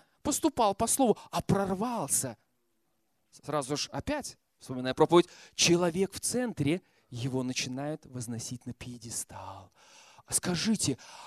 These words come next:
а что вы делали, чтобы достичь такой силы Божьей? Я вспоминаю эту историю, я слышал на передаче.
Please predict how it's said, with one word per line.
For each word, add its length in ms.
а 120
что 440
вы 240
делали, 960
чтобы 680
достичь 720
такой 480
силы 580
Божьей? 600
Я 80
вспоминаю 300
эту 100
историю, 300
я 40
слышал 300
на 180
передаче. 460